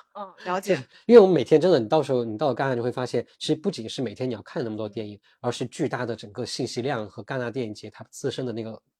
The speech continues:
Speaker 2: 气氛和节奏，
Speaker 1: 嗯。
Speaker 2: 让你全天都处于一个特别亢奋的状态。
Speaker 1: 哦，我突然想到一件事情，我今天不是说我那个抢票，就是十八号的票全抢不到吗？然后我就开始报复性的，就是预约，我就是开始捡漏，所有片子全部都约上。
Speaker 2: 嗯。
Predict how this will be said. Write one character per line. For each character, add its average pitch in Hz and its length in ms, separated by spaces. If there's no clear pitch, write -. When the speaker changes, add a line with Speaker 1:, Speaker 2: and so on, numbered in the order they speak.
Speaker 2:
气 - 240
氛 127 160
和 110 100
节 104 240
奏， 127 300
Speaker 1:
嗯。 - 40
Speaker 2:
让 156 140
你 117 80
全 113 280
天 147 400
都 143 120
处 143 200
于 107 180
一 - 20
个 107 180
特 - 140
别 110 100
亢 120 240
奋 110 140
的 107 60
状 107 140
态。 104 140
Speaker 1:
哦， - 80
我 220 80
突 262 80
然 294 100
想 240 100
到 202 140
一 196 60
件 202 120
事 202 120
情， 185 120
我 185 60
今 202 80
天 247 140
不 226 40
是 240 80
说 240 140
我 160 60
那 190 120
个 170 200
抢 - 200
票， 185 300
就 208 140
是 196 200
十 - 140
八 233 180
号 254 120
的 202 40
票 208 140
全 208 240
抢 160 180
不 170 60
到 180 160
吗？ 175 160
然 202 80
后 240 80
我 208 60
就 208 80
开 233 100
始 208 80
报 220 220
复 185 180
性 180 240
的， 170 180
就 202 120
是 180 160
预 185 240
约， 160 120
我 185 40
就 202 140
是 220 100
开 214 160
始 220 120
捡 190 240
漏， 170 160
所 220 160
有 226 40
片 202 240
子 190 120
全 175 160
部 220 100
都 214 100
约 208 160
上。 220 160
Speaker 2:
嗯。 - 60